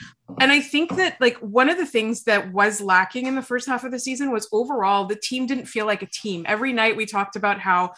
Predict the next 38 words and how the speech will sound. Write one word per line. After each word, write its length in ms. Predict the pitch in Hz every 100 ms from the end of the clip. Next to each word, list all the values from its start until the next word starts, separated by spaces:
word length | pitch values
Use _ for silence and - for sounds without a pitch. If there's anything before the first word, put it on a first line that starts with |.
| - - _ -
a 60 |
bunch 180 | 196 254
of 60 | 247
people 200 | 262 247
showed 260 | - 226
up 260 | 214 202 -
and 100 | 226 220
it 100 | 226
looked 160 | 226
like 140 | 233 226
they 80 | 214
were 160 | 202
meeting 300 | 214 240 240
for 100 | 247
the 80 | 214
first 360 | 202 202 - -
time 160 | 208 190
before 260 | 190 202
they 100 | 196
played 240 | 190 202 185
a 60 |
hockey 300 | 185 196 190
game. 240 | 175 156 170 - - -
And 220 | 254 247
that's 360 | 247 339 -
changed 440 | - 302 269 277 220
as 160 | 202
well. 340 | 196 226 208 170
And 140 | 214
I 80 | 220
just, 280 | 214 247 -
I 80 | 240
find 360 | 240 233 262
that 160 | 285 269 - 196
the, 140 | 208 208
the 140 | 214
fact 540 | 208 202 208 240 - -
that 240 | 208 190